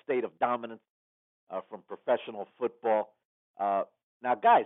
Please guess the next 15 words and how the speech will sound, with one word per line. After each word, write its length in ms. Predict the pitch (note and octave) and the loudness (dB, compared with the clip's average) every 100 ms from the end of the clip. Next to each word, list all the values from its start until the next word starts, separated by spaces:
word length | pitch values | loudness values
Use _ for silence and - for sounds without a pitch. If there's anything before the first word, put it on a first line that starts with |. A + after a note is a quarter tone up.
| - | -2
the 60 | |
facts 360 | B2+ A#3+ B3+ - | 0 2 2 -2
are 60 | A2+ | -10
the 80 | - | -4
facts. 300 | D3 E2+ - _ _ _ _ _ _ - | -4 -4 -10 _ _ _ _ _ _ -2
Uh, 240 | G#2 G#2 - _ _ _ | 0 0 -2 _ _ _
I 80 | A#2 | -6
believe 280 | B2+ D4 D3 | -2 -4 -4
the 60 | |
Dolphins 460 | A2 D#3 D#3+ E3 A#2+ | 4 6 6 4 -10
have 120 | A2+ | -4
gone 200 | C3 B2+ | -2 0
eight 160 | C#3+ - | -2 -8
straight 260 | - C#3+ C3+ | -2 -2 -2
years 240 | B2+ B2+ | -2 -2